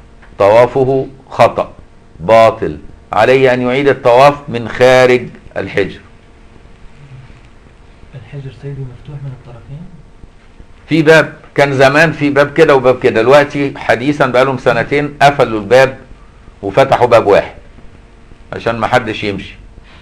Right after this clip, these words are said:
Speaker 1: واضح؟ كان، لكن كان زمان ما كانش في باب، كانوا عاملين باب مفتوح صغير كده، وبعدين بعد كده السور الرخامي القصير، وكان في باب كده وتلف الناحية التانية تلاقي باب آخر.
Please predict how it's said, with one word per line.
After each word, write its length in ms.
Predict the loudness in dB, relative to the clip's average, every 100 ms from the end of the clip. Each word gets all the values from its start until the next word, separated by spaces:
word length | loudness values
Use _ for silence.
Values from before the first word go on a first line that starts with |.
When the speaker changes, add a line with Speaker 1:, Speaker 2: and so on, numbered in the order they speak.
| -20 -20 -20 -20 -20 -20 -20 -20 -20 -8
Speaker 1:
واضح؟ 460 | -2 0 0 -8 -16 -20 -20 -20 -20 -20 -8
كان، 120 | -4 -2
لكن 300 | -2 -4 -4
كان 180 | -6
زمان 420 | -4 -4 -4 -6 -6
ما 100 | -6
كانش 280 | -4 -4 -6
في 140 | -8
باب، 220 | -4 -4 -6 -16 -20 -20 -12
كانوا 200 | -8 -6
عاملين 520 | -6 -8 -10 -12 -16 -16
باب 260 | -6 -4 -4
مفتوح 360 | -6 -12 -12 -8 -6
صغير 300 | -4 -4 -4
كده، 260 | -2 -2
وبعدين 360 | 0 -2 -6 -6
بعد 180 | -4 -4
كده 320 | -4 -2 -4 -8 -16 -14
السور 420 | -10 -2 0 2
الرخامي 640 | 0 0 4 4 2 -4 -10 -20 -20 -20 -16 -12
القصير، 560 | -10 -12 -10 -10 -10 -12 -20 -20 -20 -20 -20 -12
وكان 220 | -8 -8
في 120 | -4
باب 200 | -2 -2
كده 260 | 0 0 0
وتلف 420 | -2 -4 -4 -2
الناحية 300 | -6 -6 -8
التانية 280 | -4 -2 -2
تلاقي 220 | -2 0
باب 220 | 0 2
آخر. 220 | 0 -2